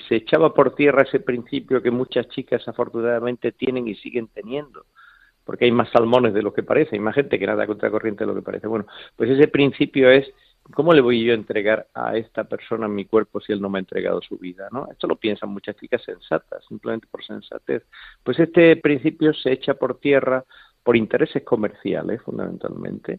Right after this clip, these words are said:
que están detrás de la revolución sexual global, porque la píldora es un gran negocio.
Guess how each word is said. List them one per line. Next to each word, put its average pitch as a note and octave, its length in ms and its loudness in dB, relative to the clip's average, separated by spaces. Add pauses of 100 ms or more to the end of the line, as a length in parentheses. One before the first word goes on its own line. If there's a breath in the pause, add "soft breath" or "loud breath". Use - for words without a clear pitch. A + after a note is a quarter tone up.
(140)
que - 80 -14
están A2+ 240 -4
detrás B2+ 360 0
de A#2 60 2
la A2 120 0
revolución G2+ 420 -4
sexual G2+ 340 -8
global, G2 320 -6
porque - 240 -4
la F#2 60 0
píldora G#2 380 -6
es G#2 60 -10
un A2 120 -10
gran A#2 180 -8
negocio. A#2 480 -8